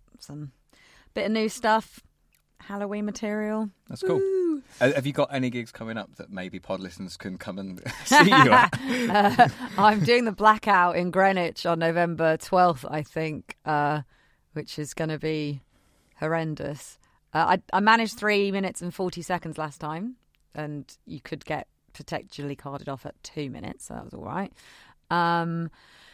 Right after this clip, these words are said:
Speaker 1: yeah, that's November twelfth.
Speaker 2: So, so that's the Blackout in Greenwich.
Speaker 1: Yeah, <laughs> you, well, the Blackout night at the Up the Creek Comedy Store in Greenwich. Don't come along, it's,
Speaker 2: Right.
Speaker 1: um, unless you're prepared to really make me feel good about myself.
Speaker 2: Cool.
Speaker 1: Um,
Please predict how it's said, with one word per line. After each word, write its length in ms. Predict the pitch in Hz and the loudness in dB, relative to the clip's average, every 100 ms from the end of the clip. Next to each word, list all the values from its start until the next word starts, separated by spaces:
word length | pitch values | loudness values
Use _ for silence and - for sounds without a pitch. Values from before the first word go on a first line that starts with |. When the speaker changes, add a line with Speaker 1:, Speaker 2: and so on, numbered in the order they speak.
| _ _ _ | _ _ _
Speaker 1:
yeah, 180 | 202 180 | 0 2
that's 200 | 175 180 | 0 -2
November 300 | 170 156 147 | -4 -4 -6
twelfth. 460 | - 165 165 170 | -4 0 0 -2
Speaker 2:
So, 120 | - | -6
so 260 | 107 110 104 - | -4 -4 -4 -6
that's 220 | 95 - | -8 -8
the 80 | 113 | -6
Blackout 400 | 90 113 107 101 | -4 0 0 -2
in 80 | 95 | -4
Greenwich. 480 | 95 90 87 - - _ _ | -4 -6 -8 -16 -20 _ _
Speaker 1:
Yeah, 260 | 254 247 185 | 2 2 4
<laughs> 0 | |
you, 580 | 185 190 214 233 208 185 | 0 0 0 2 0 2
well, 180 | 202 180 | 2 4
the 100 | 185 | 4
Blackout 380 | 196 190 185 160 | 6 6 2 0
night 240 | 170 156 | -2 -2
at 180 | 143 190 | -4 -6
the 100 | 147 131 | -6 -4
Up 120 | - | -6
the 60 | 147 | -10
Creek 260 | 156 143 | -12 -12
Comedy 300 | 156 135 135 | -12 -12 -14
Store 300 | 131 139 139 | -14 -14 -14
in 100 | - | -14
Greenwich. 380 | 127 143 139 - | -12 -12 -12 -6
Don't 240 | - 202 - | 0 2 0
come 180 | 156 143 | -6 -6
along, 380 | 143 147 147 - | -4 -4 -6 -10
it's, 160 | 151 | -6
Speaker 2:
Right. 180 | 104 90 | -4 -4
Speaker 1:
um, 200 | 139 143 | -6 -10
unless 340 | 147 156 147 - | -10 -10 -10 -8
you're 260 | 151 151 123 _ | -8 -8 -10 _
prepared 320 | - 147 151 - | -18 -10 -10 -8
to 100 | 143 | -8
really 300 | 151 147 147 | -6 -6 -6
make 200 | 143 131 | -8 -10
me 100 | 143 | -12
feel 200 | 143 135 | -12 -12
good 180 | 139 | -12
about 180 | 143 143 | -12 -12
myself. 340 | 147 131 139 - _ _ _ _ | -10 -10 -12 -14 _ _ _ _
Speaker 2:
Cool. 120 | 196 | -8
Speaker 1:
Um, 360 | 151 143 143 | -6 -6 -8